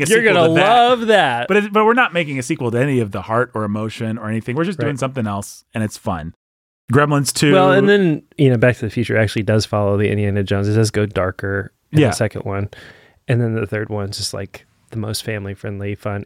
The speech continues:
Speaker 2: and even Wild Westy.
Speaker 1: Yeah, I mean, the third one's actually worse than Last Crusade in that it's, like, so toothless. Like, "Sorry, the
Speaker 2: We're
Speaker 1: third"
Speaker 2: just gonna give you the fun stuff now.
Speaker 1: Yeah, we, we divided up and we put all the dark stuff in this one and all the fun stuff over here.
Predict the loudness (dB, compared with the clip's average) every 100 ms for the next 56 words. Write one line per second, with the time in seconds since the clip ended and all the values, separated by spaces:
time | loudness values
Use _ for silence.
0 | -4 -4 -2 -4 -2 -2 -4 -4 -6 -8
1 | -10 -12 -16 -18 _ 0 2 4 2 4
2 | 2 2 2 2 2 2 0 -4 -4 -2
3 | 0 -2 -2 -4 _ _ _ _ -2 2
4 | 4 2 -2 0 0 0 -2 -6 0 2
5 | 2 2 -2 -2 -4 -8 _ _ _ _
6 | -8 -6 -6 -6 -2 -2 -2 -6 -8 -10
7 | -8 -8 -8 -8 -10 -12 _ -20 -4 2
8 | 4 4 2 0 -2 -6 -12 _ -8 -8
9 | -10 0 2 2 2 2 4 4 4 2
10 | 2 2 2 0 -4 -4 -6 -6 0 2
11 | 4 2 0 2 2 2 2 2 0 2
12 | 2 2 2 2 0 -2 0 2 2 2
13 | 2 0 0 0 -2 0 -2 -4 -4 -2
14 | -2 0 0 0 0 -2 -2 0 0 0
15 | -2 -2 0 2 2 0